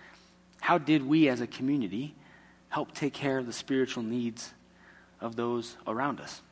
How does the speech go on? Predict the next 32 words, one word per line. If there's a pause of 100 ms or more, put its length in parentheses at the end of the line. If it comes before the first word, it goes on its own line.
(840)
Well,
you'll
see
it
right
here (540)
on
the
screen. (2750)
We
had
our
first
baptisms (560)
and
child
dedications
since
covid.
In
fact,
I
remember,
and
Matthew,
you
remember
this, (340)
we
were
getting
ready